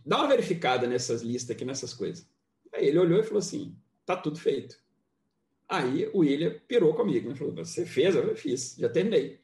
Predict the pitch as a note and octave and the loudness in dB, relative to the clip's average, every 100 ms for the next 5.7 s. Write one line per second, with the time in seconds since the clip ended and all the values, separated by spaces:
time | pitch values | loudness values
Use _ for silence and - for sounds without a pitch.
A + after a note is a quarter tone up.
0 | _ D3+ - D3+ A3 - - - _ _ | _ -6 -4 -2 0 0 -4 -10 _ _
1 | _ _ _ _ _ - A3+ A#3 - - | _ _ _ _ _ 4 4 4 2 2
2 | - C5 - G#3 B3+ - D#3 D#3 - F#3 | 4 0 2 0 2 2 4 2 0 -2
3 | - - A#2+ - - F#3 F3+ F#3+ - B2+ | -6 -2 -2 -2 -2 -2 -2 -4 -4 -8
4 | C3+ - - D#3 D#3+ E3 A#2+ A2+ D3 B2 | -6 -8 -4 0 2 0 -4 -6 -6 -6
5 | - - - - - D#3+ - | -8 -10 -8 -8 -6 -6 -6